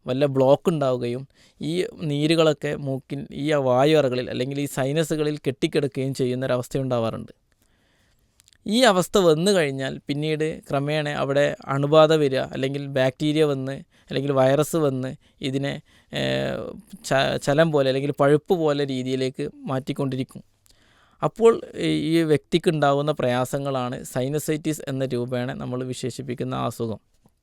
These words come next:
ഇത്തരം ലക്ഷണം, ഇത്തരം സൈനസൈറ്റിസുകളിൽ ഉണ്ടാവുന്ന ലക്ഷണങ്ങൾ, ഏഹ്, മൂക്കടപ്പ്, ശക്തമായ മൂക്കടപ്പ്, അല്ലെങ്കിൽ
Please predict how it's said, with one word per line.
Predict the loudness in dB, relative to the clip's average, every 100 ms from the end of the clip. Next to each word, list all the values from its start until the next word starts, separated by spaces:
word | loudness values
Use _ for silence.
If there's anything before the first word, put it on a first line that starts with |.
| _ _ -20 _ _ _ -4
ഇത്തരം | 2 4 6
ലക്ഷണം, | 4 2 -2 -6 -6
ഇത്തരം | -10 -2 0 0
സൈനസൈറ്റിസുകളിൽ | 0 -2 -2 -2 -2 -2 -2 0 2 2
ഉണ്ടാവുന്ന | -2 0 2 2 0 -4
ലക്ഷണങ്ങൾ, | -4 -6 -6 -4 -6 -8 _ _ _ _ _
ഏഹ്, | -4 -2 0
മൂക്കടപ്പ്, | 2 2 4 4 4 2
ശക്തമായ | -2 -2 -2 0 0
മൂക്കടപ്പ്, | 0 -2 -2 -4 -4 -6
അല്ലെങ്കിൽ | -6 -4 -6